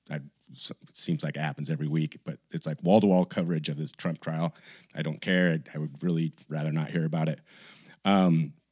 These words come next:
and when they were talking about, oh, dude, I had another realization, is they were, remember all the celebrities that s-, claimed they were gonna move to Canada if Trump got elected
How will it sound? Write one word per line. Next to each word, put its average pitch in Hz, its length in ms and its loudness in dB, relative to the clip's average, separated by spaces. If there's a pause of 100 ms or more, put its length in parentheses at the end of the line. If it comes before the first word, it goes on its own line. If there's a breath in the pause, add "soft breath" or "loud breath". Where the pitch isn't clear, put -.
(880)
and 101 460 8
when 107 160 8
they 123 100 10
were 127 100 10
talking 123 360 4
about, 92 340 6 (400)
oh, - 100 -4
dude, 98 200 0
I - 20 -4
had 101 140 0
another 90 240 2
realization, 80 600 -2 (720 loud breath)
is 101 540 4 (1200)
they 120 400 8
were, 117 720 8 (800)
remember 139 440 10
all 175 80 8
the 143 120 6
celebrities 110 880 6 (500)
that 98 160 -2
s-, - 300 -2
claimed 101 320 4
they 98 80 6
were 95 60 6
gonna 95 180 4
move 92 220 4
to - 80 -6
Canada 90 500 -2
if 92 100 -6
Trump 90 240 -4
got 90 120 -4
elected 87 380 -4